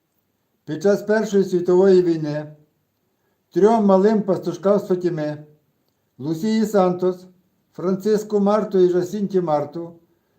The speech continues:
явився ангел миру і сказав їм молитися молитву, яку я помолю зараз на Вервиці,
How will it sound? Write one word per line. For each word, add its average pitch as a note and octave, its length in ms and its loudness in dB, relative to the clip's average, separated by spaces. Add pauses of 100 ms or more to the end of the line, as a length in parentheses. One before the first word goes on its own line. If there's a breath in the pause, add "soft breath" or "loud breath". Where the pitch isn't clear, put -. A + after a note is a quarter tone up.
(120)
явився F#3+ 560 0
ангел F#3+ 340 0
миру F#3 480 -2 (580)
і C#3 120 -10
сказав G3 440 -2
їм G3+ 160 0
молитися F#3+ 500 0
молитву, F3 640 -4 (640)
яку C3+ 300 -6
я G#3 120 0
помолю G3+ 420 0
зараз G3 380 2
на E3+ 100 -2
Вервиці, F3+ 640 -2